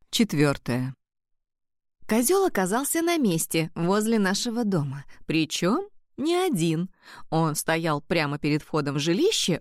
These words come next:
угрожающе выставив рога вперёд и наклонив морду, и мемекал с таким видом, как будто уже точно знал,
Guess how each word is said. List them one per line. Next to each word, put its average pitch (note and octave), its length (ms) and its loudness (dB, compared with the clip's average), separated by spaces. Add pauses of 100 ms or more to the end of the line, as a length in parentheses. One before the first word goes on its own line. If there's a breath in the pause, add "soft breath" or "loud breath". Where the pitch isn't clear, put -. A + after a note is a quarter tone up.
угрожающе F3+ 1040 0
выставив E3 560 -2
рога F3 300 -2
вперёд G#3+ 520 0 (120)
и F#3 80 2
наклонив A#3+ 520 0
морду, A#3 560 0 (200 loud breath)
и F#3+ 120 2
мемекал F#3 600 0
с - 80 -14
таким D3+ 420 -4
видом, G3 560 0
как D3+ 240 -2
будто D#3+ 300 0
уже D#3+ 240 2
точно F#3 580 -4
знал, E3+ 480 -2